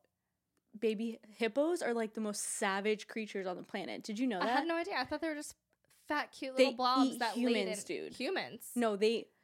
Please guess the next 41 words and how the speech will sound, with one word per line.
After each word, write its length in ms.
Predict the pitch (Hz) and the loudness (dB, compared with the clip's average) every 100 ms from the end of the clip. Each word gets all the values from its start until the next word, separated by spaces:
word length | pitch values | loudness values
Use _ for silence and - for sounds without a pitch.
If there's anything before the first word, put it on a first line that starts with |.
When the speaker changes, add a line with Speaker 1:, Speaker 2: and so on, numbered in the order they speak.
| _ - | _ 2
Speaker 1:
they, 140 | 226 | 4
like, 260 | 226 214 - - | 4 0 -4 -10
chomp 680 | - - - 208 220 214 | -8 -4 0 2 2 -2
you 260 | 220 220 202 | -4 -2 0
up. 320 | - 135 - - | 2 2 0 6
Like, 160 | 440 466 | 8 8
Speaker 2:
Oh. 80 | - | 4
Speaker 1:
they're 140 | 240 233 | 2 2
really 380 | 202 240 247 | 2 2 2
scary. 440 | 233 - 214 208 185 | 2 0 -2 0 0
So, 160 | 208 202 | 0 0
like, 200 | 196 - - - _ - | 0 -4 -20 -20 _ -4
<laughs> 260 | 214 247 | -4 -4
there's 180 | 240 254 - | 0 0 2
Speaker 2:
I 100 | 320 | 0
thought 160 | 440 | 0
they 80 | 440 | 0
were 80 | 415 | 0
like 160 | 370 - | -2 -2
elephants, 500 | 269 294 - 208 208 | -2 -2 -4 -8 -6
like 100 | 214 | -8
gentle 280 | 214 233 254 | -6 -8 -6
giants. 540 | 220 254 262 180 95 76 | -8 -8 -8 -10 -12 -6
Speaker 1:
No, 400 | 214 226 226 202 | 2 6 6 4
me 220 | 226 269 277 | 6 8 6
too, 320 | - 269 240 | 4 2 2
'cause 140 | 240 | 0
I 80 | 226 | 0
was 140 | 208 208 | 2 0
like, 140 | 226 | -2
"Look 120 | 311 | 0
how 120 | 339 | -2
cute 220 | 302 330 311 | -2 -4 -2
a 40 | |
baby 160 | 302 247 | 0 2
Speaker 2:
They 40 | |
are 120 | 277 | 2
Speaker 1:
hippo 280 | 302 302 254 | 0 2 0
is." 220 | 214 185 | 0 -2
Speaker 2:
cute. 80 | - - - _ _ 190 196 | -6 -16 -20 _ _ -4 2
Speaker 1:
They, 160 | 233 | 2